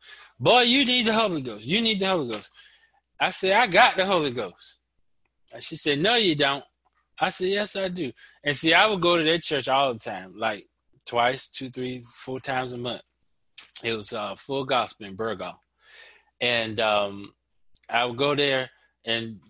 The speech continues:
it was just, that was Holy Ghost Central. And, but I didn't understand, I had, wasn't taught.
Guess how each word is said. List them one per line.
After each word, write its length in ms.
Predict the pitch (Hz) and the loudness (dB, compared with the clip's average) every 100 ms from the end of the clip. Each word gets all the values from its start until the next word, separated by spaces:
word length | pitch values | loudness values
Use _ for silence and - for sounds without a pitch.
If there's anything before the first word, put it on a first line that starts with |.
| _ | _
it 180 | 127 156 | -2 -2
was 140 | 147 131 | -2 -2
just, 540 | 139 - - - - _ _ - | -4 -4 -8 -10 -16 _ _ -2
that 200 | 135 139 | 0 -2
was 120 | 127 | -2
Holy 280 | 147 160 147 | 0 0 0
Ghost 500 | 156 160 - - _ _ _ - | 0 0 -4 -8 _ _ _ -10
Central. 500 | - 190 151 - - _ _ _ _ _ _ _ _ _ _ _ _ - | -2 -2 -2 -8 -12 _ _ _ _ _ _ _ _ _ _ _ _ -4
And, 400 | 123 120 113 110 _ _ _ _ _ _ _ _ _ _ _ - | 0 0 -2 -6 _ _ _ _ _ _ _ _ _ _ _ -16
but 240 | 127 139 143 | -2 0 2
I 240 | 156 151 | 2 0
didn't 460 | 147 135 131 131 135 | -2 -6 -8 -12 -10
understand, 800 | 147 143 127 - - 143 139 | -8 -8 -10 -12 -8 -6 -6
I 60 | 127 | -6
had, 260 | 127 123 113 | -8 -10 -8
wasn't 360 | 120 113 107 | -8 -8 -16
taught. 260 | 131 117 | -14 -12